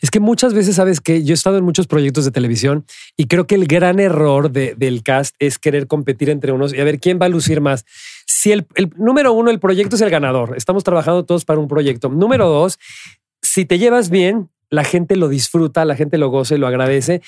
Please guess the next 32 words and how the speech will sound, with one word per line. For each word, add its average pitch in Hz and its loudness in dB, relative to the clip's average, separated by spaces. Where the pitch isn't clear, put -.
Y 165 2
aparte, 180 0
si 202 -2
yo 196 0
te 247 0
impulso 233 0
a 175 0
ti 185 0
para 151 -2
que 135 -4
tú 170 -2
brilles, 170 0
eso 220 0
me 247 2
está 208 0
rebotando 190 0
a - 0
mí 190 0
también, 175 -2
¿no? 151 0
Eso 175 -2
es 170 -6
como 190 -2
cuando 160 0
avientas 170 -2
algo 175 0
y 180 -2
te 160 -2
rebota 147 -2
de 147 0
manera 151 0
bonita. 156 0